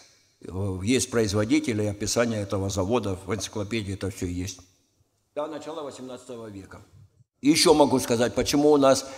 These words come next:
у нас на юге в определенный момент, вот, э, с середины девятнадцатого века, э, самым кирпичным, э, городом производительным стал Новочеркасск.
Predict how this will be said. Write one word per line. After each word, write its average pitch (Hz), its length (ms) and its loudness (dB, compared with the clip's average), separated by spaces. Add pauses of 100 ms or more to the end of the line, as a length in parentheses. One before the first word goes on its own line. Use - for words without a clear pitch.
(240)
у 135 120 2
нас 143 300 6
на 131 100 4
юге 139 440 0
в 92 160 -6
определенный 123 640 2
момент, 165 400 2
вот, 110 200 0
э, 110 240 4
с - 40 -4
середины 117 480 2
девятнадцатого 110 760 0
века, 95 460 -4 (400)
э, 101 880 6 (460)
самым 143 720 8
кирпичным, 131 760 2 (440)
э, - 60 -12
городом 107 1000 4
производительным 98 720 -2
стал 123 220 2
Новочеркасск. 123 760 -2